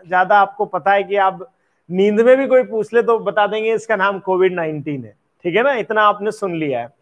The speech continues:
तो ये थोड़ा सा याद रखना है, क्योंकि अब तो इतना है तो ये क्वेश्चंस भी ऐसे आते इजीली में आते हैं, ठीक है? तो ये थोड़ा सा ध्यान रखना, कभी आ जाए आपको, ठीक है? वैसे तो इतना तो हाईलाइट क्वेश्चन तो मुझे नहीं लगता एग्जाम में ऐसा पूछेंगे, लेकिन फिर भी आपको ध्यान रखना है,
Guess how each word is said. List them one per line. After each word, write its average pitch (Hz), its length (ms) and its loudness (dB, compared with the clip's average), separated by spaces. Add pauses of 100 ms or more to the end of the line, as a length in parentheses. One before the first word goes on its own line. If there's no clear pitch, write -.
(360)
तो 277 280 6
ये 226 240 6
थोड़ा 214 300 6
सा 226 160 0
याद 208 280 4
रखना 208 220 0
है, 214 60 -2
क्योंकि 208 340 -2 (880)
अब - 200 2
तो 254 60 4
इतना 233 260 2
है 240 140 2
तो 247 120 2
ये 247 180 2
क्वेश्चंस 226 500 -2
भी 226 180 0
ऐसे 226 180 2
आते 214 360 4
इजीली 214 360 0
में 214 120 2
आते 196 280 0
हैं, 226 120 -8 (140)
ठीक 240 140 -6
है? 269 140 2
तो 240 60 0
ये 240 200 4
थोड़ा 214 280 2
सा 220 140 -2
ध्यान 180 360 -4
रखना, 127 220 -6
कभी 208 380 0
आ 190 240 4
जाए 202 260 6
आपको, - 360 -2 (260)
ठीक 233 140 -2
है? 185 160 -4 (360)
वैसे 214 220 0
तो 240 120 2
इतना 233 340 2
तो 214 120 2
हाईलाइट 208 440 2
क्वेश्चन 208 400 -2
तो 214 360 0
मुझे 180 220 0
नहीं 208 120 0
लगता 202 280 -2
एग्जाम 180 320 -2
में 190 120 -2
ऐसा 185 160 -2
पूछेंगे, 165 520 -6
लेकिन 226 460 -2
फिर 247 180 2
भी 233 140 2
आपको 185 280 2
ध्यान 160 300 -4
रखना 117 280 -12
है, 110 100 -20